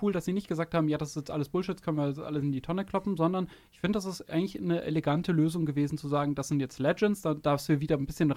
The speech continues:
Speaker 1: Raum und ein bisschen Platz haben, neue Geschichten zu erzählen.“ Und diese Legends, das sind halt Legenden, die sich so praktisch im Star Wars-Universum erzählt werden. Und manche, da ist, in einer Legende ist ja immer so vielleicht ein wahrer Kern drin.
Speaker 2: Ja.
Speaker 1: Und da kann man Sachen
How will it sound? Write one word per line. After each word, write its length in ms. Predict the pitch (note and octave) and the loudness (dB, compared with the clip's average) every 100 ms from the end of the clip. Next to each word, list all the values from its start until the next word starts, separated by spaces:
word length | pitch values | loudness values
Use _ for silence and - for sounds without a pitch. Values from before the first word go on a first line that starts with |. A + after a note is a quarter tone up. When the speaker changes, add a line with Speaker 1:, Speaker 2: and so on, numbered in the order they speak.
| C3 | 10
Speaker 1:
Raum 120 | E3+ | 10
und 80 | F#3 | 8
ein 60 | C#3+ | 6
bisschen 240 | D3+ D3 | 2 0
Platz 240 | C#3 E3+ - | 4 2 4
haben, 160 | D3 | 2
neue 180 | D3 C#3+ | 4 2
Geschichten 340 | C3+ D3+ - | 0 -6 -8
zu 120 | C3 B2+ | -8 -6
erzählen.“ 380 | - D#3+ G#3 A3 - - | 0 2 2 0 -6 -2
Und 180 | E3+ E3+ - _ | 0 0 -4 _
diese 160 | - C#3+ | -4 2
Legends, 540 | C#3 F#3 - G#3 G3+ - - | 4 4 2 0 0 -12 -14
das 120 | - C#3+ | -6 -2
sind 160 | G3 | 0
halt 160 | E3 C#3+ | 0 0
Legenden, 500 | C3+ C#3+ F3 F#3 D#3 | 2 4 2 0 0
die 140 | D#3 | 2
sich 400 | D3 D3+ D3+ - | 2 2 0 -4
so 140 | - D#3 | -2 -2
praktisch 360 | - D#3+ C#3+ | 0 -4 -4
im 140 | - D#3+ | -6 -6
Star 240 | - D3 | 2 2
Wars-Universum 540 | E3+ D#3 D3+ C#3+ D3 C#3+ | 2 2 2 2 2 0
erzählt 420 | C#3 D#3 E3+ F#3+ | -2 0 0 2
werden. 240 | F#3 F#3+ | -2 -2
Und 180 | G3 C3+ | -4 0
manche, 280 | C#3 D#3+ D3+ | 2 2 0
da 220 | C3+ C3+ | 0 0
ist, 180 | C3+ D#3+ - | 0 -6 -6
in 120 | C#3 | -2
einer 100 | C3+ | 0
Legende 320 | C3 C3 D#3+ | 0 2 2
ist 80 | E3 | 2
ja 80 | D3+ | 0
immer 140 | D#3 | 2
so 120 | D3 B2+ | 2 -2
vielleicht 240 | - C3+ - | 0 -2 0
ein 80 | B2+ | 0
wahrer 260 | B2+ A#2+ | 0 0
Kern 260 | A2+ F3+ F#3 | -2 0 0
drin. 160 | F3 F3+ | 0 6
Speaker 2:
Ja. 140 | C3+ - | 4 4
Speaker 1:
Und 80 | D3 | 0
da 80 | |
kann 120 | C#3+ E3 | 2 4
man 140 | C#3 | 4
Sachen 320 | C#3 - C3+ | 2 0 -2